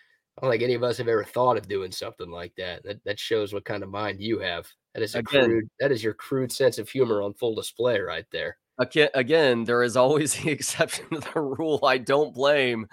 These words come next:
Speaker 2: uh, anybody for not wanting to dress like that, but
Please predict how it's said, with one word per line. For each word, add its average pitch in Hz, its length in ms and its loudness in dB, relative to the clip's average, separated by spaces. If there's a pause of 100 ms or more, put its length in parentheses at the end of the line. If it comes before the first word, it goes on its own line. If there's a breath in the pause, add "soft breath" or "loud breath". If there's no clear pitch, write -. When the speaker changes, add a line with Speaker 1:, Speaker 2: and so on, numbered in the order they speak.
(380 loud breath)
Speaker 2:
uh, 123 220 6
anybody 139 440 4
for 127 160 -4
not 123 240 2
wanting 139 220 0
to 117 60 -6
dress 139 320 0
like 113 240 0
that, 110 320 0
but 165 240 6